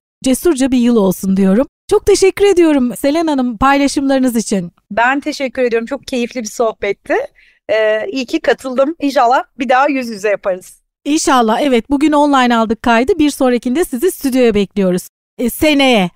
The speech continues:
Speaker 1: artık diyoruz. Hani klasik ge-, şeyimizi de yapalım. <laughs> Seneye görüşelim. Bir bölümün daha sonuna geldik. Bize nasıl ulaşabilirsiniz? Sosyal medyadan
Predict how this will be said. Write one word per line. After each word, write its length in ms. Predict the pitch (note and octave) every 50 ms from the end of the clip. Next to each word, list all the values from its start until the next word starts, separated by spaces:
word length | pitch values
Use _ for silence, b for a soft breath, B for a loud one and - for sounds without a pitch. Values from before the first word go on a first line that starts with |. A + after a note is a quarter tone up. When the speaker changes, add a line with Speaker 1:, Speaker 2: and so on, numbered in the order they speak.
| -
Speaker 1:
artık 500 | - A3 G3+ F#3+ - - - - - -
diyoruz. 320 | A#3 G3+ F#3 F#3+ F#3+ - -
Hani 200 | G#3 F#3 F3 F3
klasik 440 | - A#3+ A#3 A3+ - - A3 - -
ge-, 320 | A#3+ A#3 A3+ A3 A#3 A3
şeyimizi 420 | - B3 A#3 A#3 A3 A3 B3 B3
de 40 | A#3
yapalım. 420 | A#3 A3 A3 F#3+ - A3 A3+ D4 -
<laughs> 120 | - -
Seneye 400 | - - F4 E4+ D4+ C4+ C#4+ F4
görüşelim. 580 | E4+ C#4 C#4+ C4+ B3+ A#3+ - A3+ G#3 G3 F#3+ F#3+ _ _ _ _ -
Bir 100 | F#4 A#4 B4+
bölümün 300 | B4+ B4 A#4 G#4 A4+ G#4+
daha 180 | G#4+ F#4+ A4 A4
sonuna 300 | - G4+ F#4+ F4 F#4+ G#4+
geldik. 380 | G#4+ G#4 E4+ C#4+ B3+ - -
Bize 200 | D#4 D#4 F#4 F4
nasıl 240 | D#4 E4+ E4+ - G4+ F#4
ulaşabilirsiniz? 840 | D#4+ D4 - C#4+ B3 A#3 G#3+ A3 A3 - - A#3+ B3 E4+ A4+ - - _ _ _ -
Sosyal 420 | - E4 F4+ - - A#4 A4+ A#4
medyadan 560 | G#4+ G4+ F#4 D4 E4 D#4 D4 D#4 E4+ F#4 G#4